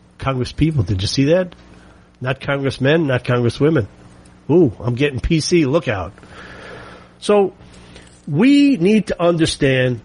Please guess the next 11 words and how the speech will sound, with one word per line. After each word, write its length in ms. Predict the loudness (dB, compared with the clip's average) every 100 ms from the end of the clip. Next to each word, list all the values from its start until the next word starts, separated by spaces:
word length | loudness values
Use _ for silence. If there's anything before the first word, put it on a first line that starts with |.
| _
that 140 | -2 -2
America 580 | 0 0 0 0 0 2
needs 380 | 4 2 0
to 80 | -2
be 200 | 0 2
independent, 680 | 2 0 -2 -2 -2 -4 -10 -16 -20 -20 -20
starting 680 | -8 -6 -2 2 2 2 2
with 280 | 0 0 -4 -20 _
our 520 | -2 2 2 2 -2 -6
fuel. 580 | -12 -2 2 4 2 0 -10 -20 -20 _ _
Listen, 280 | -4 -2 -6